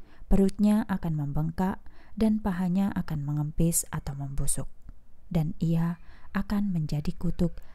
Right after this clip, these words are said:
di tengah-tengah bangsanya. Tetapi apabila ia suci dan tidak berzina, ia tidak akan kena celaka dan ia akan mengandung.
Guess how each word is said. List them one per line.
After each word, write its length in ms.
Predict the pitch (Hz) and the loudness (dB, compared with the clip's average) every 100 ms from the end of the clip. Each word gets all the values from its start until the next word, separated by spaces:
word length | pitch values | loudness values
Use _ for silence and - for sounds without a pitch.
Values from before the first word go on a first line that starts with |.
| - | 0
di 160 | 220 220 | 0 2
tengah-tengah 920 | 175 147 135 - - 160 165 170 - | -2 -4 -6 -8 -4 -2 -2 -4 -4
bangsanya. 800 | 156 139 143 147 143 135 - - - - - - - - - - - - - - - - - - - - - - - | -4 -4 -4 -4 -4 -4 -6 -12 -16 -16 -16 -18 -18 -20 -20 -20 -20 -20 -20 -20 -20 -20 -20 -20 -20 -20 -18 -16 -2
Tetapi 640 | 185 - 190 - 160 139 - - - - | 0 2 0 2 0 0 -8 -14 -16 -6
apabila 560 | 202 185 165 180 180 - | 2 2 4 4 4 2
ia 180 | 190 185 | 0 0
suci 380 | - 180 196 | 0 0 0
dan 240 | 180 170 165 | 2 2 2
tidak 320 | 180 160 - | 0 0 10
berzina, 640 | 175 160 180 175 135 - - - - - - | 10 12 8 8 4 2 2 2 2 0 0
ia 400 | 208 202 202 208 | 4 4 4 0
tidak 320 | - 180 175 | -2 -2 0
akan 400 | - 175 220 214 | -2 -2 0 0
kena 240 | 214 196 196 | 0 0 0
celaka 640 | - 165 156 - 143 143 - - - | 0 0 -2 -2 -4 -6 -10 -14 -10
dan 260 | 202 220 226 - | 0 0 2 0
ia 400 | 165 139 139 - | 0 -2 -6 -10
akan 400 | - 160 185 180 | -6 -4 -2 -4
mengandung. 580 | 160 143 139 135 147 196 | -4 -6 -6 -8 -10 -12